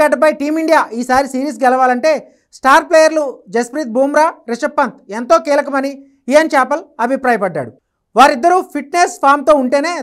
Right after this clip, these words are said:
తమ సొంత గడ్డపై భారత్ హ్యాట్రిక్ సిరీస్ అందుకోవడం ఖాయమని అంచనా వేశాడు. కారు ప్రమాదం తర్వాత తిరిగి టెస్టుల్లోకి రీఎంట్రీ ఇచ్చిన పంత్ అదరగొట్టడం భారత్కు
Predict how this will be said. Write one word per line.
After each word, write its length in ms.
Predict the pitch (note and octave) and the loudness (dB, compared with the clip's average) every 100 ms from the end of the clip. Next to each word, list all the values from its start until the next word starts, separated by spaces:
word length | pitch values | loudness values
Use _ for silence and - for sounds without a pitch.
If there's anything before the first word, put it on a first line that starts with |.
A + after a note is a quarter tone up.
| C4 | -4
తమ 100 | B3+ | -4
సొంత 240 | B3 A#3+ D4 | -4 -4 -2
గడ్డపై 420 | D4+ C4+ D4 C#4 | 0 0 0 -2
భారత్ 460 | G3+ B3 C#4+ C#4 - _ _ _ | 2 4 2 -2 -18 _ _ _
హ్యాట్రిక్ 320 | A3+ C#4 E4+ - | 2 2 2 -4
సిరీస్ 340 | D#4 D#4 D4+ _ | -4 -4 -8 _
అందుకోవడం 480 | G3 A#3+ C4 D4 D4 | -8 -6 2 4 4
ఖాయమని 420 | B3+ B3 C4 C4+ | 2 0 2 -2
అంచనా 280 | D#4 C4 A#3+ | -4 -4 -4
వేశాడు. 320 | F#3+ D#3 B2 - _ _ _ _ G#3+ | -6 -8 -12 -16 _ _ _ _ 4
కారు 240 | B3+ D#4+ | 4 6
ప్రమాదం 380 | D#4 D4+ D#4 D#4 | 2 2 0 0
తర్వాత 540 | D4 D4 D4 D4+ A#3+ - | 0 0 2 0 0 -4
తిరిగి 220 | C4+ D#4 | -6 -4
టెస్టుల్లోకి 500 | C4 C#4 C#4 D#4 D4+ | -4 -4 -2 0 0
రీఎంట్రీ 300 | C#4+ D4 C#4 | 0 -8 -6
ఇచ్చిన 200 | D4 C#4+ | -8 -6
పంత్ 460 | A#3+ B3 D4 C4+ F#3 - _ _ F3+ | -2 0 -2 -2 -8 -10 _ _ -6
అదరగొట్టడం 580 | A#3 D4 D#4+ D4+ E4 D#4 | -2 2 2 2 -4 0
భారత్కు 640 | A3+ C4+ D#4+ D4+ A3+ | 2 2 0 -6 -6